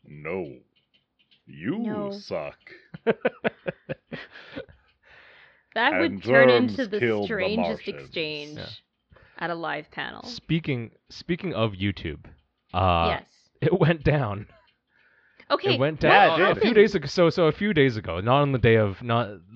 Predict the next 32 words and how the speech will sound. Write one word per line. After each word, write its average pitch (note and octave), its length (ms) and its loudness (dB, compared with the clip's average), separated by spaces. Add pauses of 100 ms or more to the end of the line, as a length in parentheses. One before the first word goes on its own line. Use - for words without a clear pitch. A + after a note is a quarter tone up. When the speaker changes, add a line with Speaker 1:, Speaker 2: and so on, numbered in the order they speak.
Speaker 3:
this B2+ 200 -4
isn't A#2+ 180 -6
the A#2+ 80 -6
same A2+ 240 -4
day G2 180 2
as F#2+ 240 -4 (100)
when F#2+ 140 -6
it F#2 60 -6
went F#2 180 -6
down F2 580 -6
and E2+ 380 -14 (220)
during F#2 180 -8
the E2+ 60 -10
recording E2+ 340 -6
or E2+ 40 -10
whatever, E2+ 360 -8
but E2+ 180 -6 (880)
I G2+ 100 -4
remember A#2+ 340 -2
I A2+ 120 2
got G#2 220 0
off A2 260 0
work F2+ 380 -6 (240)
and F#2 120 -8
I F#2 100 -4
was F#2 100 -8
just F#2+ 140 -10
like, E2+ 320 -6
"I'm G#2+ 180 -6
ready F#2+ 200 -2
to G2+ 80 -6
chill." F#2+ 460 -6